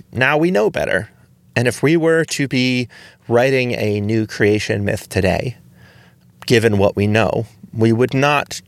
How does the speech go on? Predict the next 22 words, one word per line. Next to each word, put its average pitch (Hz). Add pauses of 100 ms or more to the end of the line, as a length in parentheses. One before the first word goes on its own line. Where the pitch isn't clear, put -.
(200)
create 147
the 110
same 101
creation 92
myth. - (500)
We 120
would 110
not 127
write 123
a 104
story 98 (100)
of 95 (320)
a 113
God 95
who 98
speaks - (280)
all 98
things 90
into 87
existence 87
from 87
nothing. 110